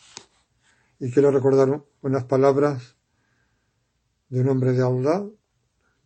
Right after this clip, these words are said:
que dijo, cuando Allah creó la creación, a las criaturas, a nosotros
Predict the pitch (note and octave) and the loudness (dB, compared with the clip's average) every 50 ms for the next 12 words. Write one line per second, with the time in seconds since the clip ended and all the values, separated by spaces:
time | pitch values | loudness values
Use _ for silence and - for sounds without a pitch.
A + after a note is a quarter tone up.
0 | _ _ _ _ _ _ _ _ _ _ _ _ _ _ _ _ _ _ _ - | _ _ _ _ _ _ _ _ _ _ _ _ _ _ _ _ _ _ _ -4
1 | C3 B2 C3+ C#3+ C#3 - C#3+ C#3+ C#3+ - _ _ _ _ _ _ _ _ _ _ | -4 -2 -2 -2 -2 -2 -2 -4 -4 -8 _ _ _ _ _ _ _ _ _ _
2 | _ _ _ _ _ _ _ _ _ _ _ _ _ _ _ _ _ _ _ _ | _ _ _ _ _ _ _ _ _ _ _ _ _ _ _ _ _ _ _ _
3 | - C#3 C#3 C#3 C3+ C#3 C#3 C#3 C#3+ D#3 F3+ F3 - E3 E3 E3 E3 D#3+ D3 B2+ | 0 0 0 2 2 2 2 4 4 4 2 2 2 2 4 6 6 6 6 4
4 | B2 B2 - _ _ _ _ _ _ _ _ _ _ _ _ - B2 A#2 - A#2 | 0 -6 -12 _ _ _ _ _ _ _ _ _ _ _ _ -12 -10 -6 -6 -4
5 | A#2 A2+ A2+ - - D3+ D3+ C#3+ C#3+ C#3+ C3+ C3+ C#3+ C3 _ _ _ _ _ _ | -4 -6 -6 -2 2 4 4 4 4 0 -4 -10 -18 -20 _ _ _ _ _ _
6 | _ _ _ _ _ _ _ _ _ _ _ - A#2 A#2 A2+ - - - A#2 A2+ | _ _ _ _ _ _ _ _ _ _ _ -12 -10 -10 -10 -10 -10 -8 -8 -8
7 | G#2+ G#2+ - D3+ D3 C3 C3+ C3+ B2 B2 A#2+ A2+ A#2 A#2+ - D3 C#3 B2 C3 B2+ | -6 -2 0 0 2 2 0 -2 -4 -8 -10 -10 -10 -6 -4 -4 -4 -4 -6 -8
8 | C#3+ B2 - _ | -8 -10 -14 _